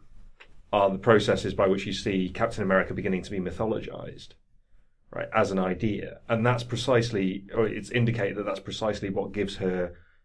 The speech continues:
the conviction, and then, you know, you can derive effectively being pretty good in a fight from conviction or drugs, but, you know, in this case it's conviction.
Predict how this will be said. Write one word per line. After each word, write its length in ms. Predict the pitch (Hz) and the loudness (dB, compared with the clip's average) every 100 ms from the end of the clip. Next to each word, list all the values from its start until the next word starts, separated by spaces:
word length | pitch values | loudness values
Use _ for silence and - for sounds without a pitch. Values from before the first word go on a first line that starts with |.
| _ - | _ -14
the 200 | 113 113 | -4 -4
conviction, 760 | - 110 95 107 - 104 87 87 | -2 -2 0 0 0 -2 -2 -4
and 160 | 90 | -2
then, 340 | 90 90 85 85 | -2 -4 -6 -4
you 120 | 110 | -2
know, 80 | 90 | 0
you 140 | 85 92 | -2 -2
can 160 | 107 | -2
derive 640 | 95 95 90 82 85 - - - | -2 0 0 -2 -6 -10 -12 -8
effectively 600 | 117 - 107 90 82 82 - - - - - - | -6 -6 -8 -10 -10 -12 -16 -18 -20 -20 -20 -8
being 260 | 98 92 92 | -6 -6 -6
pretty 260 | - 92 | -6 -6
good 120 | 92 | -6
in 80 | 90 | -6
a 60 | 85 | -8
fight 300 | 95 92 - | -8 -8 -10
from 420 | 92 85 87 92 - - - _ _ - | -12 -10 -10 -10 -14 -16 -18 _ _ -14
conviction 360 | 92 - 95 | -12 -10 -12
or 80 | 90 | -2
drugs, 360 | 123 107 95 - | 4 4 4 -4
but, 200 | 101 101 | -10 -8
you 60 | |
know, 80 | 101 | -10
in 80 | - | -8
this 140 | 95 | -10
case 180 | - 87 | -8 -10
it's 100 | - | -10
conviction. 540 | - 90 95 - - | -10 -8 -8 -8 -16